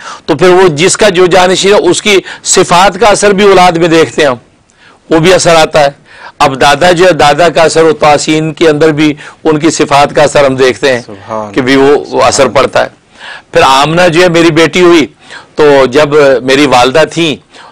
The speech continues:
Speaker 1: तो ये उस वक़्त जो है पेट में थी, हैं, और वालदा जब फौत हो गई उसके बाद इनकी पैदाइश हुई। इनकी पैदाइश हुई तो मैंने वो आमना नाम रखा। तो उस आमना में भी मेरी वालदा वाले औसाफ नजर आते हैं।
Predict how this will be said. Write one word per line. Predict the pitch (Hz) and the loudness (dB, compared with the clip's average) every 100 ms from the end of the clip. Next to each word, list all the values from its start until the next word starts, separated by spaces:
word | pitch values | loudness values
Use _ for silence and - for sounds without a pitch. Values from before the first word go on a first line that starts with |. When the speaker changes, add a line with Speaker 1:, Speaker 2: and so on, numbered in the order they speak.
| - | -4
Speaker 1:
तो | 147 | 0
ये | 156 | 2
उस | 156 - | 2 0
वक़्त | 160 135 | 0 0
जो | 131 139 | 0 0
है | |
पेट | - 143 139 | 0 0 0
में | 151 156 | 0 -2
थी, | 139 123 - _ _ _ _ | -2 -6 -10 _ _ _ _
हैं, | 120 127 - - - - | -6 -6 -6 -18 -10 -2
और | 139 | 0
वालदा | 123 131 147 160 | 2 0 2 2
जब | 151 | 0
फौत | - 151 147 | 0 0 2
हो | 135 | 2
गई | 175 147 101 _ - - | 2 0 -2 _ -20 -4
उसके | 160 - 170 | -4 -2 0
बाद | 165 156 | 2 0
इनकी | 151 135 | -2 -4
पैदाइश | - 135 127 123 113 | -4 -2 0 0 -2
हुई। | 113 - _ _ _ _ _ - | -8 -10 _ _ _ _ _ -8
इनकी | 143 160 | -4 -2
पैदाइश | 147 131 131 127 | 0 2 0 0
हुई | 147 | -2
तो | 143 | -2
मैंने | 135 139 | 0 0
वो | 143 | 2
आमना | 151 127 135 143 | 2 2 2 0
नाम | 139 135 | 2 0
रखा। | 131 123 143 127 - - - - | 0 -2 -2 -2 -4 -16 -20 -6
तो | 165 | -2
उस | |
आमना | 175 156 160 185 196 | 0 2 0 2 2
में | 196 185 | 2 2
भी | 196 | 0
मेरी | 165 175 180 | 2 2 2
वालदा | 180 180 202 | 2 2 2
वाले | 190 190 185 | 2 2 2
औसाफ | 165 170 160 | 2 0 0
नजर | 160 156 | 2 2
आते | 143 - | 2 -2
हैं। | 123 | -8